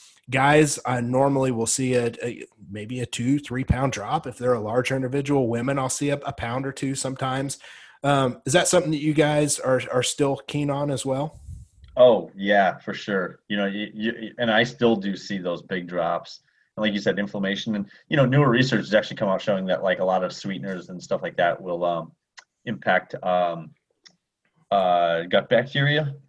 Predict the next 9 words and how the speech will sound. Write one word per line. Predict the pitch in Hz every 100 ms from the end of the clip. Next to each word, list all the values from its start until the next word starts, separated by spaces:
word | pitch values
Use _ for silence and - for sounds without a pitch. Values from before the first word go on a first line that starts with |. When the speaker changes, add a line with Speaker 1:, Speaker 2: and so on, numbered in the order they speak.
| _ _ _ _
Speaker 1:
Yep. | 120 104
Speaker 2:
Um, | 90 87 82 82 -
and | 123 104
so, | - 113 104 95
you | 95
know, | 98
I | 90
think | - 98 -
that, | 98 90 90